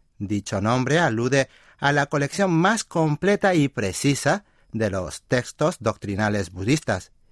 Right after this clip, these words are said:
y fue grabada entre los años mil doscientos treinta y siete y mil doscientos cuarenta y nueve en más de ochenta y un mil bloques de madera. Se dice que si se colocaran en línea recta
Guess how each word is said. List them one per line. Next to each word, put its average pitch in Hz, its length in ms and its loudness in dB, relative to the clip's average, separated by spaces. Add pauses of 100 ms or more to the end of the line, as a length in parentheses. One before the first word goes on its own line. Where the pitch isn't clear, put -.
(300)
y 151 120 4
fue 220 180 2
grabada 208 380 4
entre 170 200 0
los 131 160 0
años 127 280 0
mil 165 320 2
doscientos 131 480 -2
treinta 113 240 -2
y 113 40 -4
siete 185 400 0 (140)
y 98 140 -6
mil 117 320 0
doscientos 107 580 -2
cuarenta 123 340 -2
y 147 40 2
nueve 139 340 2 (480)
en 143 160 2
más 180 240 2
de 185 180 2 (120)
ochenta 117 520 -2
y 104 60 0
un 98 140 0
mil 190 280 2 (160)
bloques 156 580 0
de 165 140 2
madera. 95 520 -2 (760)
Se 190 220 2
dice 220 400 0
que 202 100 -2
si 175 140 -6
se 185 120 2
colocaran 165 680 2
en 101 240 -4
línea 151 320 2
recta 101 440 -4